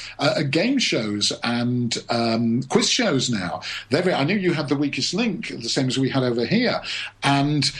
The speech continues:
uh, you've got fifteen people. It's gladiatorial. All right, it's general knowledge,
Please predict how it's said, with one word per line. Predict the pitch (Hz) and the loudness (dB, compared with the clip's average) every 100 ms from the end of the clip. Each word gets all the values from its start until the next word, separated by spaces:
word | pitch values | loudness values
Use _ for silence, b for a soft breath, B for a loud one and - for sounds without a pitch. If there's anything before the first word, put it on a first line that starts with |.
| B 147 | B 0
uh, | 135 175 | 2 2
you've | 202 196 | 2 2
got | - | 2
fifteen | - 202 185 143 139 | 2 2 2 0 2
people. | 180 214 104 87 B B 151 | 0 0 -4 -6 B B -2
It's | 156 | 0
gladiatorial. | 170 180 175 135 165 190 139 95 110 B - | 2 2 2 2 2 4 2 -2 -8 B 2
All | 190 | 4
right, | 160 | 4
it's | 156 - | 0 2
general | 156 156 127 | 2 2 2
knowledge, | 139 220 143 85 - | 2 2 0 -2 -6